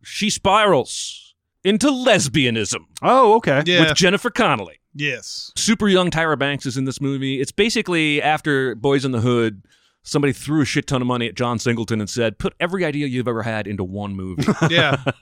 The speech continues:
Speaker 1: And he did, and we got Higher Learning. Um, and, uh, yeah, it's just, it's, it's, it's comical, even when it's trying to be really dramatic. Of course, the whole thing ends in this massive race riot, and
Speaker 2: Mm.
Speaker 1: just, it,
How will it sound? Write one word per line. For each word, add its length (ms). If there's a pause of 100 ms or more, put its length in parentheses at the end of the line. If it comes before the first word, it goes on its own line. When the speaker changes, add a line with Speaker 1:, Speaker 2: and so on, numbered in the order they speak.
(180)
Speaker 1:
And 160
he 60
did, 380
and 120
we 80
got 220
Higher 260
Learning. 340 (280)
Um, 580 (160)
and, 260
uh, 380 (100)
yeah, 200
it's 120
just, 220
it's, 140 (100)
it's, 160 (160)
it's 160
comical, 760 (460)
even 260
when 100
it's 100
trying 320
to 60
be 100
really 240
dramatic. 440
Of 60
course, 160
the 80
whole 160
thing 220
ends 300
in 80
this 160
massive 420
race 300
riot, 400 (240)
and 480
Speaker 2:
Mm. 680
Speaker 1:
just, 380
it, 80